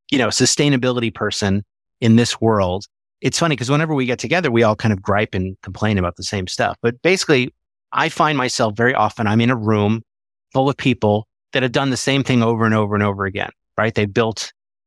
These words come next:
they built this school or they built the hospital and they, they built essentially the same thing over and over again. And they're really good at it, right? They know where the, they know where the breakdowns could be. They know where the costs could go up. They know how to control those things.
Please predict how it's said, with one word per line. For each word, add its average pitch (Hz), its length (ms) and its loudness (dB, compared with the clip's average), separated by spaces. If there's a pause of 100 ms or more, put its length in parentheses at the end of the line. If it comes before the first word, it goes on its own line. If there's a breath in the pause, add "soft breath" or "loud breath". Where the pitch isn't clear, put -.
(200)
they 107 100 0
built 131 340 -2
this 123 140 0
school 107 400 0
or 90 80 -4
they 95 120 -2
built 120 240 -2
the 107 100 0
hospital 98 420 -2
and 95 80 -2
they, 104 160 -2 (160)
they 113 140 -2
built 139 380 -4
essentially 117 340 0
the 107 60 -6
same 113 200 2
thing 107 120 2
over 101 140 2
and 107 80 2
over 101 140 -2
again. 87 220 -6
And 113 100 4
they're 175 120 4
really 175 320 2
good 180 180 0
at 131 180 -2
it, - 80 -12 (800)
right? 123 300 0
They 120 140 0
know 120 120 2
where 117 120 0
the, 104 260 -2
they 117 100 0
know 113 140 2
where 104 140 2
the 101 120 0
breakdowns 135 500 -2
could 120 140 -2
be. 117 200 2
They 107 140 0
know 107 120 2
where 101 100 2
the 95 80 -2
costs 135 320 0
could 110 140 -2
go 117 140 4
up. 113 160 0
They 104 100 0
know 107 80 2
how 104 80 0
to 101 60 -6
control 139 360 0
those 127 220 -2
things. 117 340 0